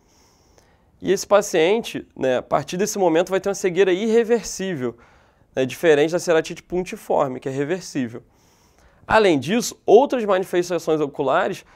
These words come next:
são com a presença do verme em camadas mais profundas do globo ocular. Ele pode gerar uveíte, atrofia óptica e até mesmo corioretinite, então complicando mais ainda esse paciente. Aqui nessa imagem a gente pode ver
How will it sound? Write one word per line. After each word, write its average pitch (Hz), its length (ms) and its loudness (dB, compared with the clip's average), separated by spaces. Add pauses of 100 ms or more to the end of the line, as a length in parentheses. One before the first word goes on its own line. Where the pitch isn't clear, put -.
(160)
são - 180 0
com 233 80 2
a 233 40 2
presença 214 440 4
do 190 160 -2
verme 185 320 0
em 220 40 -6
camadas 202 420 0
mais 208 180 -2
profundas 208 500 -2
do 196 100 -4
globo 185 280 2
ocular. 175 440 0 (280)
Ele 214 160 0
pode 147 300 2
gerar 139 180 6
uveíte, 147 760 2 (200)
atrofia 131 600 0
óptica 160 640 2
e 151 100 -2
até 170 260 0
mesmo 175 240 0
corioretinite, 170 960 -2
então 139 220 -4
complicando 175 640 -2
mais 175 240 0
ainda 170 300 -2
esse 180 120 -8
paciente. - 640 -6 (1000)
Aqui 160 200 -4
nessa 160 260 0
imagem 139 380 -2
a 208 40 -4
gente 202 140 -6
pode 175 260 0
ver 160 360 -4